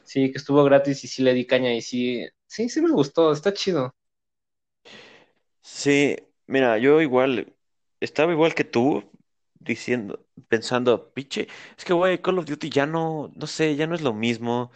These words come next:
Speaker 2: Vi que salió este, que es ahora sí en los mo-, en la época moderna, además Modern Warfare, ¿no? Y dije, "A ver, tiene algo que ver con la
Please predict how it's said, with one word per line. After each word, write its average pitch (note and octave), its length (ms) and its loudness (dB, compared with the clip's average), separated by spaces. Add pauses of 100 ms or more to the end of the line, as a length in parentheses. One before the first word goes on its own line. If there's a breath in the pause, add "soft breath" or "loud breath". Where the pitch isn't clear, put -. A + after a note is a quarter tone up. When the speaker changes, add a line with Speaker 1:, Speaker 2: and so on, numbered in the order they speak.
(500 soft breath)
Speaker 2:
Vi C#3 180 0
que C3+ 100 -6
salió A2+ 380 4
este, A2+ 340 2
que A2 100 -2
es G#2+ 120 -4
ahora G#2 280 2
sí - 180 -4
en G#2 120 -4
los G2+ 180 -6
mo-, G#2+ 160 -14
en G2+ 200 -4
la G2 160 -2
época - 300 -6
moderna, G#2 460 -2
además G#2+ 300 -4
Modern A2+ 380 0
Warfare, G#2+ 400 -4
¿no? F#2+ 180 -14
Y G2 40 -12
dije, - 280 -18 (680 soft breath)
"A - 80 -8
ver, A2 160 2
tiene A#2+ 240 0
algo A2+ 260 0
que G#2 100 -8
ver G2 280 0
con F2+ 220 -4
la E2 100 -14